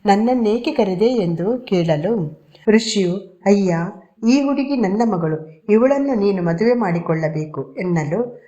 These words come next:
ಮೇಘನು ನಕ್ಕು ಮುನಿಯನ್ನು ನೋಡಿ, "ನನಗಿಂತಲೂ ಬಲವಂತವಾಗಿ ವಾಯು ಇದ್ದಾನೆ,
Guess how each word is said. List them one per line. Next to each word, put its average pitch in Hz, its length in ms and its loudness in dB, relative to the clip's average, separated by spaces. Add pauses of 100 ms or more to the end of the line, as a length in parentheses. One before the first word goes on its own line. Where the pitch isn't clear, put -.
(200)
ಮೇಘನು 202 440 2
ನಕ್ಕು 285 400 -6 (500)
ಮುನಿಯನ್ನು 269 480 2
ನೋಡಿ, 175 640 -6
"ನನಗಿಂತಲೂ 262 640 2
ಬಲವಂತವಾಗಿ 208 960 -2
ವಾಯು 202 380 0
ಇದ್ದಾನೆ, 151 600 -4